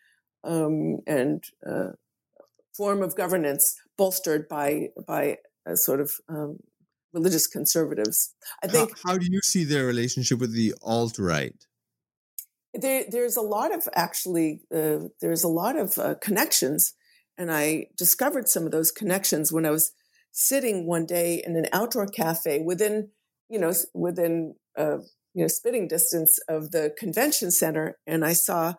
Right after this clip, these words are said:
Speaker 1: a fellow named Ed Martin. I described this in my book, "Sitting down with a Polish, uh, far-right politician named Dominik Tarczynski." and they were sort of talking about some, you know, issues that they wanted to collaborate on. And Ed Martin, he's the head of,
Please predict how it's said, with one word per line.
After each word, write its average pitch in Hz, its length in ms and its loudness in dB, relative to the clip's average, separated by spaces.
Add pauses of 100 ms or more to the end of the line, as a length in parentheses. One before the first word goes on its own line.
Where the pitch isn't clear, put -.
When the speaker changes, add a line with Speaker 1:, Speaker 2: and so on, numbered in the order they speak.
(420)
Speaker 1:
a 214 60 4
fellow 175 280 -2
named 165 320 -2
Ed 202 180 0
Martin. 170 640 0
I 180 100 0
described 208 440 0
this 190 160 2
in 170 100 0
my 165 120 2
book, 170 220 -2
"Sitting 190 360 2
down 170 340 0
with 165 140 0
a 160 60 0
Polish, 196 500 -2 (420)
uh, 160 340 0 (120)
far-right 175 400 -2
politician 175 580 0
named 165 240 0
Dominik 165 380 0 (140)
Tarczynski." 214 800 0 (800)
and 214 360 0
they 214 120 2
were 202 200 0
sort 208 180 0
of 185 160 -2
talking 240 460 0
about 175 500 -2
some, 165 540 0
you 175 100 0
know, 151 320 0
issues 196 360 0
that 185 120 0
they 165 80 -2
wanted 170 320 -2
to - 80 -2
collaborate 233 580 -2
on. 190 320 -2
And 175 220 0
Ed 185 240 0
Martin, 185 380 -2
he's 190 180 0
the 226 140 0
head 196 180 -2
of, 180 160 -2